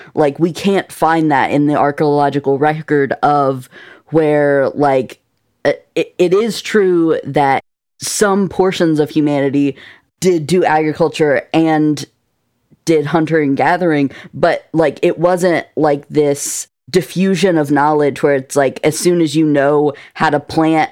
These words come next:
seeds in the ground, it, like, suddenly you have kings. Like, that's just not the case. You see literally thousands of years of cities of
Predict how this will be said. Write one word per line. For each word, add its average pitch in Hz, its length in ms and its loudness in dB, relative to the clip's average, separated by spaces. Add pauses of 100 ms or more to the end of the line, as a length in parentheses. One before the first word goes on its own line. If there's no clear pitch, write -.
(140)
seeds 185 440 -2
in 151 100 2
the 147 100 0
ground, 139 540 0 (440)
it, 156 200 0
like, 143 280 0
suddenly 156 360 2
you 147 100 0
have 139 200 -2
kings. 135 500 -2 (220)
Like, 143 160 0
that's 165 200 -2
just 180 160 -4
not 147 400 0 (140)
the - 140 -4
case. - 580 -4 (580)
You 165 380 -2
see 190 500 -2
literally 190 540 0
thousands 165 720 0
of 139 140 -2
years 156 500 0
of 135 460 -2 (120)
cities 151 760 -2
of 143 480 -2